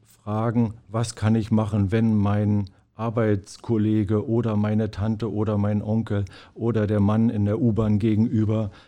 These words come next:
äh, rechtsextreme oder rechte Äußerungen tut und ich möchte mich vielleicht gerne dagegen, ähm,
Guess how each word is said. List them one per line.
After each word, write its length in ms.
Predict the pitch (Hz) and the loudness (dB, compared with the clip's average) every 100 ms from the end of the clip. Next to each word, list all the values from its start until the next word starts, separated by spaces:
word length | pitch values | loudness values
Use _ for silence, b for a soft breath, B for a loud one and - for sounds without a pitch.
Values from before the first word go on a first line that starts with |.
| b | b
äh, 60 | 107 | -4
rechtsextreme 1500 | 107 107 98 - 101 - - _ _ - 95 107 123 135 135 | -2 -2 -4 -4 -6 -8 -18 _ _ -16 -6 0 2 2 2
oder 520 | 123 104 104 98 95 92 | 2 0 0 0 0 0
rechte 560 | 120 - - 110 107 b b - | -2 -4 -4 -2 -2 b b -8
Äußerungen 720 | 101 123 127 117 113 110 107 | -4 -4 -4 -4 -2 -2 -2
tut 380 | 107 117 117 113 b b b | -2 -2 -2 -4 b b b
und 300 | - 110 107 | -4 0 0
ich 160 | 113 104 | -2 0
möchte 320 | 113 107 110 | 0 0 0
mich 180 | 110 104 | 0 0
vielleicht 480 | - 95 98 98 - | -4 -2 -2 -4 -4
gerne 300 | 98 104 101 | -4 -2 -2
dagegen, 640 | 101 95 101 98 98 95 92 b b _ | -2 -2 -2 0 0 -2 -4 b b _
ähm, 560 | 92 90 90 95 101 | -6 -4 -2 -2 -2